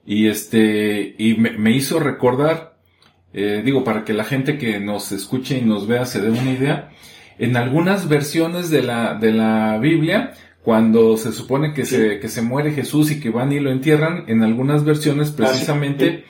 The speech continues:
Speaker 1: se usa una, una, algo parecido, ¿no? Es una cueva que se cierra con una
Speaker 2: Ah,
Speaker 1: de,
Speaker 2: sí.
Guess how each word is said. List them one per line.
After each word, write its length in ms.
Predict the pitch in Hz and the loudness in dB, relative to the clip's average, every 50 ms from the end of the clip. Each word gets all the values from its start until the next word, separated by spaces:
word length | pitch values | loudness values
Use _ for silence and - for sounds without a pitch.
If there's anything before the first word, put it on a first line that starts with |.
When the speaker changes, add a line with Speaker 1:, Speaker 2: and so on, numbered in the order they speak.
| - - - - - _ _ | -20 -20 -20 -20 -20 _ _
Speaker 1:
se 180 | - - 123 120 | -6 -2 -2 0
usa 320 | 131 135 135 - 160 156 | 0 0 -2 -2 -2 0
una, 440 | 151 147 147 151 151 151 139 - - | 0 2 2 4 4 2 0 -2 -4
una, 220 | 123 131 135 143 135 - | -6 -4 -4 -4 -4 -4
algo 340 | 123 127 135 139 151 151 147 | -2 -2 0 0 0 0 0
parecido, 500 | 123 104 104 110 - - 185 160 127 104 | -2 -2 -2 -4 -4 -4 -4 -2 -2 0
¿no? 220 | 120 151 175 170 147 | -2 -2 -2 -2 -2
Es 180 | 143 - - | -4 -4 -2
una 280 | 151 151 151 151 151 151 | 0 0 2 0 0 2
cueva 360 | - 147 143 143 151 151 147 | 2 2 2 4 0 -2 -2
que 80 | - 107 | -4 -6
se 140 | 107 - 107 | -6 -6 -8
cierra 420 | 101 - 135 131 131 135 143 143 - | -2 0 0 0 2 0 -4 -4 -4
con 160 | 107 113 117 | -4 -2 -2
una 180 | 131 139 127 131 | 0 2 2 2
Speaker 2:
Ah, 40 | 131 | 2
Speaker 1:
de, 80 | 131 | 2
Speaker 2:
sí. 220 | 135 139 - - | 0 -2 -4 -6